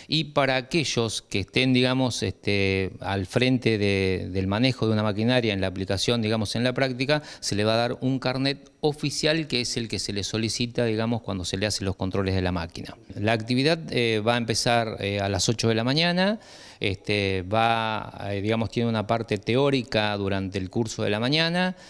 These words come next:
al mediodía se va a hacer, digamos, un, un espacio para un almuerzo que, digamos, la,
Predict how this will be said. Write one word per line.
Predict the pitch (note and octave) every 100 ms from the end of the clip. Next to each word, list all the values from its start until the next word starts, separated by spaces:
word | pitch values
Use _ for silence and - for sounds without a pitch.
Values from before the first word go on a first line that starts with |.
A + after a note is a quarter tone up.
| - -
al | - G#2
mediodía | G#2+ G#2+ A2 A#2 A2+
se | -
va | G2+
a |
hacer, | G2+ - A2 G#2
digamos, | G2+ G#2 G#2 -
un, | G2+ G2 F#2+ F#2 -
un | G2 G2 F#2+
espacio | F#2+ A#2+ A2 - F#2+
para | F#2 F2+ F2+ F#2+
un | G2+
almuerzo | G#2 A#2+ D3 C3 A2
que, | G2+
digamos, | F#2+ G2+ G2+
la, | F#2+